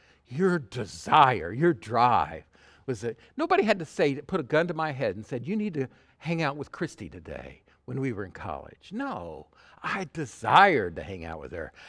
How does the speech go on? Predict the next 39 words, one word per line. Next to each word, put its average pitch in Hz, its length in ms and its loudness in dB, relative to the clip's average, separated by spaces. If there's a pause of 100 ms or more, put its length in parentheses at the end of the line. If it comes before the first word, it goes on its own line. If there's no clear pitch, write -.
(140)
I 180 140 4
knew 214 300 6
her 185 160 0
schedule. 156 560 -2
I 175 160 4
knew 208 260 0
where 202 160 2
she 196 220 -8
was 180 200 -4
going. 160 440 0
I 165 160 2
knew 220 180 0
when 196 140 -2
she 220 100 -6
was 190 80 -8
gonna 185 180 -2
be 165 120 -4
at 147 60 -4
the 160 60 -8
library. 113 680 -2 (200)
I - 140 6
knew 220 260 4
when 202 140 2
she - 160 -10
would 151 140 -2
be 143 100 -2
at 123 80 -2
the 131 80 -8
cafeteria. 110 640 -6 (320)
I 190 160 2
wanted 202 320 0
to 135 80 -10
spend 113 400 -8
time 90 420 -8 (460)
with 147 140 -6
her, 196 520 4
pursue 127 600 -6
her, 165 420 0
know 123 360 -6